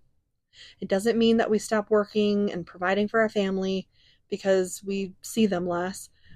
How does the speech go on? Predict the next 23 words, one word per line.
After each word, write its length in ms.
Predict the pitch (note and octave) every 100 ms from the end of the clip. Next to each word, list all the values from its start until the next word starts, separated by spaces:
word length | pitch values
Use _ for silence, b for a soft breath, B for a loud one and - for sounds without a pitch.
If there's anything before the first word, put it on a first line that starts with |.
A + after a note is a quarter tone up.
| b
It's 160 | G#3+ -
about 300 | G3 G#3 G3+
a 140 | G3
healthy 560 | F#3+ - - A3+ A3 A#3+
balance 560 | G3 G3 F3+ F#3 - -
that 160 | -
keeps 260 | - G#3 -
our 100 | F#3
mind, 540 | F#3+ G#3 G3+ G#3+ G#3
body, 280 | - G3 G3+
and 140 | G3
soul 500 | G3 - G3 F#3 F#3 -
in 260 | G#3+ G#3+ G#3
line 500 | G#3 G3+ F3+ F3 F3+ b b b
and 200 | - G3
balanced 560 | F3 F#3+ G3+ F#3+ F#3 -
in 140 | G3 -
every 440 | G#3 G#3+ G#3+ A3+ -
other 280 | G#3 G#3 G#3+
area 260 | G3 G3
of 80 | F#3+
our 100 | F#3
life. 460 | F3+ F3 - -